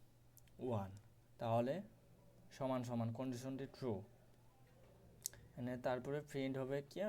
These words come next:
কাকে প্রিন্ট করছি? ভ্যালুকে প্রিন্ট করছি। ভ্যালুর মান কত আছে? ওয়ান। তাহলে আমরা ওয়ান প্রিন্ট করছি প্রথম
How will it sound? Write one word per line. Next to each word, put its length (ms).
কাকে 300
প্রিন্ট 320
করছি? 340
ভ্যালুকে 440
প্রিন্ট 260
করছি। 280
ভ্যালুর 260
মান 180
কত 100
আছে? 200
ওয়ান। 220
তাহলে 260
আমরা 180
ওয়ান 180
প্রিন্ট 280
করছি 240
প্রথম 220